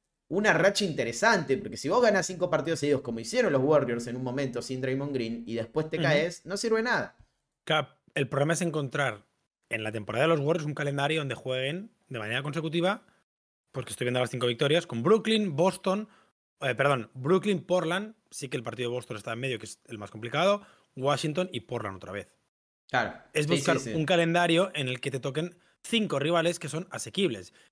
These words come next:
Speaker 2: Porque sí, la semana que viene juegas contra, em, Brooklyn, pero luego Filadelfia e Indiana fuera de casa. La semana que viene, la, la siguiente, en febrero juegas contra Charlotte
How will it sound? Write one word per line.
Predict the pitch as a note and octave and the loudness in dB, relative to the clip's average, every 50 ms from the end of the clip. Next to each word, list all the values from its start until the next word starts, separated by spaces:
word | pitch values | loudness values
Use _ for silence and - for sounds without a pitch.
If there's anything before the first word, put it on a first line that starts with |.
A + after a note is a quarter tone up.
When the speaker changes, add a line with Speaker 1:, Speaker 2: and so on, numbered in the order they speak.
| _ _ | _ _
Speaker 2:
Porque | - - A#2+ A#2+ C#3 C3+ C3 - | -12 -8 -4 -2 -2 -2 -2 -2
sí, | - - G3 F3+ B2 F#2+ _ _ _ _ _ | 0 0 2 2 0 -2 _ _ _ _ _
la | - C3+ | -12 -8
semana | - E3 D#3 E3 F#3 | -6 -2 -2 -2 0
que | E3+ F3 | 0 -2
viene | E3 F3 F3+ | -2 -2 -4
juegas | E3 - E3+ F3 F3+ E3 - | -4 -4 -4 -2 -2 -4 -4
contra, | - F3+ F3 F3 D#3+ - F3+ F#3 G3 G3+ G3 - _ _ _ _ _ | -6 -6 -6 -6 -4 -2 -2 0 -2 -2 -4 -8 _ _ _ _ _
em, | - B2+ B2+ B2 B2 A#2+ A#2+ A#2 A#2+ A#2+ A#2+ A#2+ A#2+ B2 A#2+ A#2+ A#2+ - _ _ _ - - | -8 -6 -4 -2 -2 -2 -2 -4 -4 -6 -8 -8 -8 -8 -8 -8 -8 -10 _ _ _ -8 -2
Brooklyn, | B2 F3 F#3+ - - A#2+ G2+ F#2+ G2+ _ _ _ _ _ | 2 2 2 2 0 -4 -6 -8 -12 _ _ _ _ _
pero | - D3+ C3+ C3 | -6 -2 0 2
luego | C3+ C#3+ D3+ | 2 2 2
Filadelfia | C#3 D3+ B2+ B2+ B2+ B2+ B2 C#3+ | 0 0 0 0 0 0 0 0
e | C3+ | -2
Indiana | B2+ B2 A#2+ B2+ C#3 C#3 | 0 -2 -4 -4 -4 -6
fuera | - A#2+ G#2+ | -6 -6 -6
de | F#2+ F#2+ | -6 -6
casa. | - A2+ A2+ - - - - _ _ _ _ _ _ _ _ _ _ - | -4 -6 -6 -6 -8 -12 -16 _ _ _ _ _ _ _ _ _ _ -6
La | - C#3+ | -4 -2
semana | D3+ D#3+ E3 F3 | 0 2 2 2
que | F#3 | 4
viene, | F3+ F3 G3 G3+ - | 4 4 2 2 2
la, | E3 D#3+ D3+ | 0 0 0
la | D3 D3+ D3+ C#3 | 2 0 0 0
siguiente, | - E3 D#3 E3 D#3 C3+ D3 | 0 0 0 0 0 0 -2
en | B2 | -4
febrero | A#2+ C#3 C3 D3 E3+ F3+ | -2 -2 0 0 0 0
juegas | - F#3 F3+ F3 | 2 0 -2 -2
contra | - E3+ C#3+ C3+ A#2 | -4 -4 -4 -4 -4
Charlotte | - - C#3+ C3 A#2+ G#2 F#2+ - _ | -2 -2 -2 -2 -2 -4 -6 -8 _